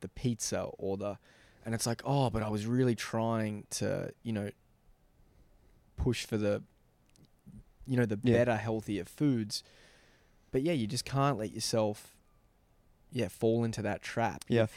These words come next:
Speaker 2: Yeah, and also it has to do, i-, i-, it's important to understand, um, what exactly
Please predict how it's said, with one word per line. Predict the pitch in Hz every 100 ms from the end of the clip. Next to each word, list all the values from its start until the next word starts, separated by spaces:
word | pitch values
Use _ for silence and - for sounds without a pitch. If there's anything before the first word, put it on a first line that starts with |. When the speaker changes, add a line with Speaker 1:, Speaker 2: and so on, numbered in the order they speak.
| - - -
Speaker 2:
Yeah, | 269
and | 277
also | 285 285 -
it | 262
has | 269 277
to | 233
do, | 226 -
i-, | -
i-, | -
it's | - - - 247
important | 220 302 247
to | -
understand, | 185 175 - - 160 156 151 147 139 - - - - _ _ -
um, | 123 120 117 117 110 - _ _ _ _ - - -
what | 127 156
exactly | 160 127 143 135 127 - 127 123 120 117 113 110